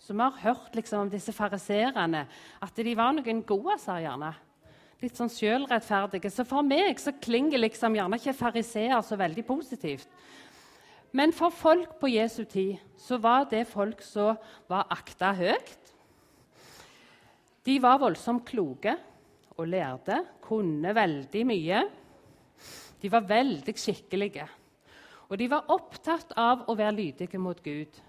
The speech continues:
De leste i Bibelen i timevis hver dag, tenk det. Og de ba kanskje to timer til dagen. Og så var de veldig nøye med å gi en tiendedel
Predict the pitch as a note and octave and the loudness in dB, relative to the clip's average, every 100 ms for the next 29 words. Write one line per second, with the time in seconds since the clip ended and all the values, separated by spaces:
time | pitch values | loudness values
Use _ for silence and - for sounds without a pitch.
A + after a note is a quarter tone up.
0 | _ A3+ A#3+ D4+ C4+ F#3 - D4+ D4+ A#3 | _ -2 2 4 4 2 -2 -2 -2 0
1 | C4 C#4 G3 D#3+ G3 A#3+ - D#4 A3+ D3 | -2 0 -2 -2 -6 -10 -8 -4 -4 -4
2 | G#3+ C#4 G#3 - G#3+ A3+ A#3 C4+ D4+ - | -4 -2 -6 -6 0 0 2 0 0 -8
3 | - - B3 B3 - E4+ - - _ _ | -12 -4 -4 -2 -2 -2 -4 -16 _ _
4 | _ _ - - - - A3+ C4+ D#4 - | _ _ -20 -20 -20 -6 0 2 2 6
5 | B3+ D4 F#4 D#4+ A#3 - C#4 - C4+ C#4+ | 8 8 6 0 0 -2 -8 -6 -2 -2
6 | A4+ E4 F#3+ G#3 A#3+ A3 A3 E4 - D3 | 0 0 0 0 -2 0 2 2 -2 -8
7 | C3 - - - - - _ _ _ _ | -8 -18 -20 -20 -20 -20 _ _ _ _
8 | - _ _ - - - _ - C4+ C4+ | -20 _ _ -20 -20 -20 _ -4 -2 -2
9 | E4 F#4 C4 - - - - A#3 C4+ B3+ | 2 4 4 0 -14 -10 0 0 2 2
10 | F3+ B3+ C4 B3 E3+ F#3+ A#3 B3 G#3+ G#3+ | 2 0 2 2 0 0 0 0 0 0
11 | A#3+ A3 A3+ - G#3+ A#3 C4 C#4+ F4+ | 0 0 -4 -4 -4 -4 -2 0 0